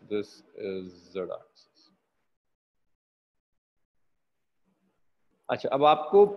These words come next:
proof करना है theorem of perpendicular axis। तो यहाँ मैंने एक particle ले लिया एम आई।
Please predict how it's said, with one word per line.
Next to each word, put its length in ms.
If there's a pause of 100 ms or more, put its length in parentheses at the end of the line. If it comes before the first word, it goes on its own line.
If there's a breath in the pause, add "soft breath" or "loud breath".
proof 300
करना 240
है 140
theorem 360
of 80
perpendicular 680
axis। 340
तो 100
यहाँ 300
मैंने 220
एक 200
particle 440
ले 180
लिया 240 (200)
एम 120
आई। 100